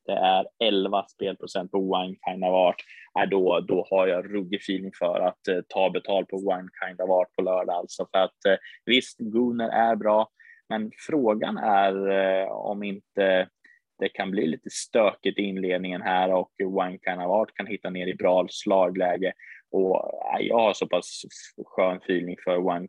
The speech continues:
Kind of Art så att jag tror att Oskar J Anderssons häst kan, eh,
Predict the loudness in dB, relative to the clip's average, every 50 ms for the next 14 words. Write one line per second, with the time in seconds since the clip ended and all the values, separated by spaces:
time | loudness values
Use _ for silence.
0 | -6 -4 -4 -2 0 0 0 0 0 -2 -4 -6 -4 -2 0 0 0 0 -2 -2
1 | -2 -2 0 -2 -2 0 0 0 0 -2 _ _ -10 -6 -6 -6 -6 -8 -8 -8
2 | -6 -4 -2 -2 -2 -2 -2 -6 -8 -10 -10 -10 -8 -6 -4 -4 -4 -4 -8 -18
3 | _ -6 -4 -2 -2 -2 -4 -8 -8 -8 -8 -8